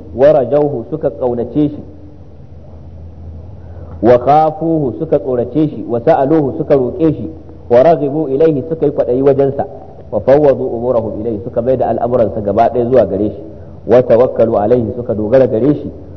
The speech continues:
wa ata'u rusulahu, suka yi biyayya ga manzanninsa,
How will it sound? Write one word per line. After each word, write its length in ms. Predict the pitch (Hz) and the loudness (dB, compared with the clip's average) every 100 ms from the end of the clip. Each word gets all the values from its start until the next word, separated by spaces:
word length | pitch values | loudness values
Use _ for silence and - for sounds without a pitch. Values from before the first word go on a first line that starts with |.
| - | -4
wa 180 | 117 135 127 | 2 4 4
ata'u 340 | 156 165 165 | 2 4 2
rusulahu, 480 | 165 180 156 127 113 - - - - - - - - - - - - - - - - - | 0 2 2 2 0 -8 -18 -20 -20 -20 -20 -20 -20 -20 -20 -20 -20 -20 -20 -20 -10 -4
suka 220 | 165 160 | 2 4
yi 140 | 160 | 2
biyayya 540 | 151 135 147 156 147 - - - - - - - - - 101 | 2 0 2 2 2 -2 -8 -16 -20 -20 -20 -20 -20 -16 0
ga 140 | 131 | 0
manzanninsa, 880 | 131 127 120 127 127 147 156 135 104 | 2 0 2 0 2 0 0 0 -2